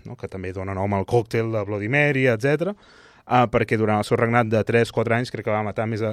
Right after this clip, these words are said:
més de unes qu-, entre quatre-centes i cinc-centes persones només pel fet de ser protestants o,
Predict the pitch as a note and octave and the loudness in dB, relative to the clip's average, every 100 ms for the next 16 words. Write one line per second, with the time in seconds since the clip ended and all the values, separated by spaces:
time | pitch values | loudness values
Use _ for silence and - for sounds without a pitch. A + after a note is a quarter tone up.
0 | - A2 G#2+ A#2 A2 A#2 A2 G#2 - - | -4 -6 -2 -2 -2 -2 -2 -4 -8 -8
1 | C3+ - A#2+ A#2 A#2+ A2+ A#2+ B2+ B2 A#2 | -8 -6 -6 -4 -4 -4 -4 -4 -4 -6
2 | A#2+ B2 G#2+ - G#2+ - A#2+ F3 - - | -8 -8 -10 -10 -10 -8 -8 -10 -14 -20
3 | _ - _ _ _ _ _ - C#3+ C3 | _ -20 _ _ _ _ _ -8 0 0
4 | A#2+ - A#2+ A2 B2+ A2+ A2+ A#2 A2 G#2 | 0 2 2 2 0 -2 -4 -4 -4 -4
5 | C#3+ D3+ C3+ A#2+ | -2 -2 0 0